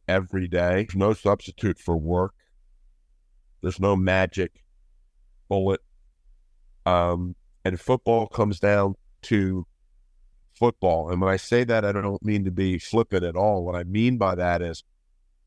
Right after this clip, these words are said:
you know, you can have the greatest schemes and the greatest players and the greatest stadium and the greatest fan base and all that stuff, if you don't play fundamental football,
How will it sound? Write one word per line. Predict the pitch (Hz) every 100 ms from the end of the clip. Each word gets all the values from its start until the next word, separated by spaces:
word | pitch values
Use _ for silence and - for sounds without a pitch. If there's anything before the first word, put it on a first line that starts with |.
| _ _ _ _ _ _ _ _ -
you | 117
know, | 95 - -
you | 92 117 160
can | -
have | 127 123 113 107 104 - _ _ _ _ _ _ _ _ _ _ -
the | 104
greatest | 98 107 113 131 131
schemes | - - 117 110 110 107 110 110 - - _ _ _ _ _ _ _ _ _
and | 107
the | 98
greatest | 87 107 117 113 -
players | - 110 110 107 104 101 95 - -
and | 101
the | 98
greatest | - 107 113 117 -
stadium | - 107 107 101 101 95 98 90 -
and | 98
the | 92
greatest | 98 104 113 113 -
fan | - 104 104 104
base | 98 95 95 98 - _ _ -
and | 98 95
all | 104 117
that | 110 -
stuff, | - 110 80 - _ _ _ _ _ _ _ -
if | 104
you | 139 160
don't | 151 -
play | - 139
fundamental | - 123 123 117 110 104
football, | - 113 - 80 65